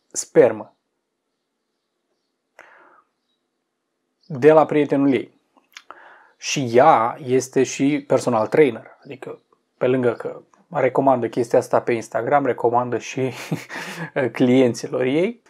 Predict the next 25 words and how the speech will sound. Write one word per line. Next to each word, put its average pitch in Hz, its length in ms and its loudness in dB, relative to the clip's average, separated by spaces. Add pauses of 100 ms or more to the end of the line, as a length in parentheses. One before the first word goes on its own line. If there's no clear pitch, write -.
și - 180 -10
spune 139 280 2
așa: 123 460 -4
"Beau 143 320 6
acest 135 680 0
smoothie 135 640 -2
de 147 180 -2
trei 139 260 2
ori 131 240 4
pe 131 120 0
săptămână, 120 800 -2 (380)
care 139 300 4
conține 135 480 0
un 120 240 0
shot - 580 0 (440)
de 135 200 2
la 139 160 6
prietenul 135 680 2
meu", 120 420 -2 (420)
deci 123 160 -2
de 120 100 2
trei 131 220 2
ori 127 180 4
pe 123 120 -2
săptămână. 117 600 -4